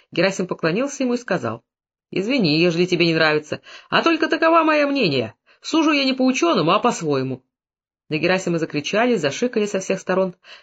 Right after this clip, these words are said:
и он поспешил присесть на лавку, нервно покусывая кончик уса. Когда шум несколько стих,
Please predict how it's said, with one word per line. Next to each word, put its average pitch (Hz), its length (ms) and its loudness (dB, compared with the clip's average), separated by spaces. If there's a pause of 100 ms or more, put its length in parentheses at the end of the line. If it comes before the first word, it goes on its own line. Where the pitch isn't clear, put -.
(180)
и - 80 -2
он 285 120 0
поспешил 233 380 -4
присесть 208 400 -4
на 156 100 0
лавку, 240 340 -2
нервно 185 360 -2
покусывая 170 460 -4
кончик 160 420 -6
уса. - 300 -12 (500)
Когда 170 260 0
шум 175 220 0
несколько 151 400 -4
стих, 285 300 -6